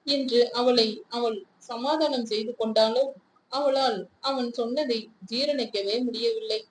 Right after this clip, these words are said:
குலதெய்வ கோயிலுக்கு செல்லும் போது நிவேதா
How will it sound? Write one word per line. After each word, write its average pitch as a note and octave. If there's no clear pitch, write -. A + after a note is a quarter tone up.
குலதெய்வ E4
கோயிலுக்கு A3
செல்லும் A3
போது A3
நிவேதா B3+